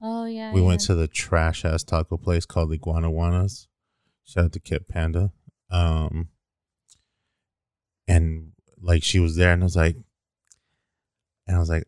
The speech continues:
Speaker 2: "I know this sounds weird, but, like, you used to work at Deli Delicious, right?" And she looked at me, she goes, "Yeah, no wonder you looked familiar to me." I was like, "Yeah, okay, cool. Like, so it's not, like, weird to point you out like that." I was like, "No, like,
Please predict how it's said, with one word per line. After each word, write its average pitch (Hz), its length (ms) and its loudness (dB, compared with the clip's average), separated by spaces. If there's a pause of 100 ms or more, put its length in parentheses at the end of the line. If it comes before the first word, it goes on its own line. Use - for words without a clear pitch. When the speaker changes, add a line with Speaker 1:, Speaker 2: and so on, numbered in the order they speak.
Speaker 2:
"I 95 120 2
know 95 180 6
this 82 120 0
sounds 85 360 2
weird, 85 360 2
but, 80 300 0 (920)
like, 80 260 2
you 85 80 -4
used 92 260 0
to 92 100 4
work 85 200 4
at 78 120 0
Deli 85 260 4
Delicious, 82 540 0
right?" 82 340 2
And - 100 -14
she 85 180 0
looked 80 240 0
at 85 80 0
me, 82 80 0
she 80 120 -4
goes, 80 300 -2 (760)
"Yeah, 101 600 8
no 92 140 6
wonder 104 320 6
you 90 220 2
looked 90 180 4
familiar 87 460 0
to - 140 -4
me." 82 80 2
I 80 40 2
was 78 100 -2
like, 85 180 0
"Yeah, 90 320 2
okay, 85 300 0
cool. 87 300 0
Like, 82 320 -2 (380)
so - 140 0
it's 82 120 2
not, 87 260 4
like, 80 220 2
weird 85 560 0
to 90 120 2
point 80 320 -4
you 85 180 0
out 85 200 0
like 78 200 -6
that." 78 320 -4
I 78 40 -4
was 80 120 -6
like, 76 120 -6
"No, 92 260 2
like, 82 220 0